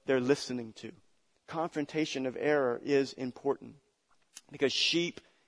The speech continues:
tend to wander. Second Timothy four, one through five says this ab-, about that subject. This is Paul again talking to Timothy. "I charge you in the presence of God and of Christ Jesus,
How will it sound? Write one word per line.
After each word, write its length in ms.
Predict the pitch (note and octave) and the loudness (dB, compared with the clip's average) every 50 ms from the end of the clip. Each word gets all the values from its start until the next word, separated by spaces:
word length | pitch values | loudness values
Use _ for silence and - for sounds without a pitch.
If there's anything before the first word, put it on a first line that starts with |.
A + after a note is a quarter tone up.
| _ - | _ -10
tend 480 | - - E3 D3 C#3+ C#3+ C#3+ C#3+ C#3+ - _ _ _ _ - | -2 2 4 6 6 4 4 0 -2 -6 _ _ _ _ -8
to 120 | - C3 B2 | -4 -2 -2
wander. 480 | A#2+ B2 B2 B2 B2 A2+ - - - - _ _ _ _ _ _ _ _ _ _ _ _ _ _ - | 0 2 0 0 0 -4 -8 -12 -16 -18 _ _ _ _ _ _ _ _ _ _ _ _ _ _ 6
Second 260 | - E3+ E3 E3 D#3 | 10 10 10 10 10
Timothy 300 | - F3 D#3+ C#3+ B2 D3 | 2 2 2 4 2 0
four, 340 | C3+ - - E3 D#3+ D3+ C#3 | -2 0 4 10 10 10 10
one 180 | C3+ C#3+ C#3+ | 10 4 2
through 140 | - D3 C#3+ | 2 -2 -4
five 340 | C3 - C#3+ D3 C#3+ C3+ B2 | 2 8 10 10 10 10 8
says 380 | - - - C#3+ C#3+ B2+ A2+ A#2+ | 4 4 6 6 6 6 4 10
this 360 | C#3+ D#3 D3+ C#3 - - - - | 12 12 12 12 10 4 -2 2
ab-, 160 | C#3 C3 A2+ - - - | 2 2 0 0 -4 2
about 380 | D3+ C3+ F#2+ C#3 C#3 C#3+ C#3+ - - - - _ _ _ _ - | 2 2 8 10 10 10 10 8 4 -12 -20 _ _ _ _ 8
that 180 | C#3 C3 - | 8 8 8
subject. 400 | - - G3+ G3 - B2 - - - - - _ - - _ - | 10 12 12 12 12 10 -8 -10 -14 -20 -20 _ -20 -20 _ -10
This 140 | - C3 - | -8 -4 -2
is 100 | D3 C3+ | -2 -2
Paul 320 | - - C#3 D3 D#3 D#3 | 6 10 12 12 12 12
again 240 | D3 C3+ F3 D#3+ B2+ | 8 6 4 0 0
talking 340 | - - A#2+ B2 - C#3+ C#3+ | 2 0 0 0 0 -4 -6
to 120 | - E3 D#3+ | -2 -2 -4
Timothy. 420 | - - G3 G3 D#3+ - - A2+ | 0 -2 -2 -2 -2 -4 -2 4
"I 120 | A#2+ C3 B2 | 4 4 4
charge 480 | - - - D#3+ E3 F3 F#3 F#3 C#3+ | 4 -2 4 6 8 8 8 6 4
you 80 | C#3 C3 | -2 -2
in 80 | B2 | -2
the 60 | B2 B2 | -4 -6
presence 380 | - - D3+ C#3+ D3 D3 - C#3+ | 0 2 2 2 2 -4 -6 -6
of 120 | C3 B2+ | -4 4
God 380 | C3+ C#3+ D#3 D3+ B2+ A2+ A#2 C3 | 10 12 12 12 12 10 4 0
and 120 | C3+ C3 | -4 -6
of 60 | C3 | -6
Christ 320 | - - C3+ C3+ C3+ - - | -2 2 2 2 2 0 -4
Jesus, 400 | D#3 D#3+ B2 A2+ A#2 - - | -4 -4 -4 -4 -10 -12 -12